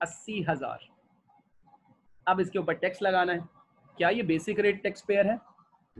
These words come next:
Answer is no। ये भी कौन है? ये भी हायर रेट टैक्स पेयर है। इसको हमने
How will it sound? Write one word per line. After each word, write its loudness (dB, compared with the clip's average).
Answer 2
is 0
no। 2
ये 4
भी 2
कौन 6
है? 0
ये 4
भी 0
हायर 8
रेट 4
टैक्स 2
पेयर 0
है। -10
इसको -2
हमने 2